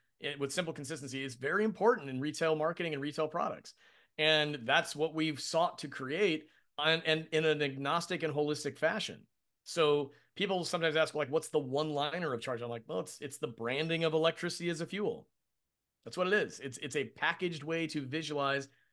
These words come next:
all the options you need to know how to navigate. And then it's tailored, because it's software, to the automaker that you wanna look at, to the dealership and the brands that they sell, and inevitably to the car that you buy. Again, it's, it is designed with a lot of intelligence behind the scenes.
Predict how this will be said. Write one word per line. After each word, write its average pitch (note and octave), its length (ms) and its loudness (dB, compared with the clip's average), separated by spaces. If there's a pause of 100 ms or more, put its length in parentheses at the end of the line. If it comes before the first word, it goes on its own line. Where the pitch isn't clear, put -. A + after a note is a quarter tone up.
(140)
all E3 300 4
the E3 140 2
options D#3+ 400 0
you C#3 80 -6
need C3+ 160 -2
to C3+ 80 -8
know D#3 260 2
how C3 140 0
to C3 80 -4
navigate. C3+ 580 -4 (300)
And E3+ 160 2
then F#3+ 80 2
it's F#3 240 -6 (260)
tailored, F3 520 2
because C#3+ 400 -2
it's C#3+ 120 -10
software, C3+ 600 -2 (240)
to D#3 340 0
the D#3+ 260 0
automaker E3 600 2
that D#3+ 140 0
you D#3+ 120 0
wanna D#3 280 2
look D#3+ 220 0
at, D#3 260 2
to B2 100 -14
the A2 80 -8
dealership D3+ 560 0
and C3+ 100 -4
the A#2 40 -6
brands C#3 340 -2
that C3+ 100 -10
they D3+ 100 0
sell, D3 440 0 (180)
and F3 160 0
inevitably F3 380 0
to E3+ 100 -4
the E3 80 -4
car E3 200 2
that D#3+ 100 -2
you D#3 100 -4
buy. D3+ 300 0 (800)
Again, E3 280 4
it's, C#3 240 0
it E3 120 2
is D3 160 0
designed D#3+ 840 -4
with D3 200 0
a D3+ 40 0
lot C#3+ 400 -2
of C#3 120 0
intelligence C#3 540 0
behind B2+ 340 -6
the A#2 40 -8
scenes. D3+ 460 -6